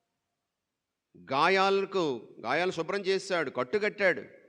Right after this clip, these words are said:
తీసుకొని వెళ్ళి ఒక సత్రంలో అక్కడ జాయిన్ చేశాడు. ఏమంటున్నాడు? వాడు డబ్బు ఇచ్చాడు. అంతటా "ఇంక నాకెందుకులే", మనం చాలామంది అనుకుంటాం,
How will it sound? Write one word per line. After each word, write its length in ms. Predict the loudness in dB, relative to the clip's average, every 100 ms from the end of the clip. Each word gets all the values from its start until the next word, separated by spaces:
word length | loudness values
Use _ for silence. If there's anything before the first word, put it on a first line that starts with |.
| _ _ _ _
తీసుకొని 400 | -6 -4 -2 2
వెళ్ళి 600 | 2 4 2 0 -10 -20 _
ఒక 140 | -10 -6 -4 -2 -6 -12 _ _ _
సత్రంలో 960 | -4 -4 -4 0 2 6 6 4 2 -4 -12 -20 _ _ _
అక్కడ 140 | -10 -2
జాయిన్ 280 | 0 0 -2
చేశాడు. 340 | -4 -6 -10 _ _ _ _ _ _ _ _ _ _ _ _ _ _ _ _ _ -2
ఏమంటున్నాడు? 520 | -2 0 2 2 2 -6 -16 -18 -8
వాడు 120 | 0
డబ్బు 240 | 0 2
ఇచ్చాడు. 340 | 0 2 0 -2 -14 -20 _ _ _ _ _ _ _ _ _ _ _ _ _ _ _ -10
అంతటా 440 | -4 0 0 0
"ఇంక 100 | -2
నాకెందుకులే", 680 | -2 0 0 0 2 0 0 -4
మనం 180 | -4 2
చాలామంది 360 | 2 4 2 2
అనుకుంటాం, 500 | 0 0 0 -2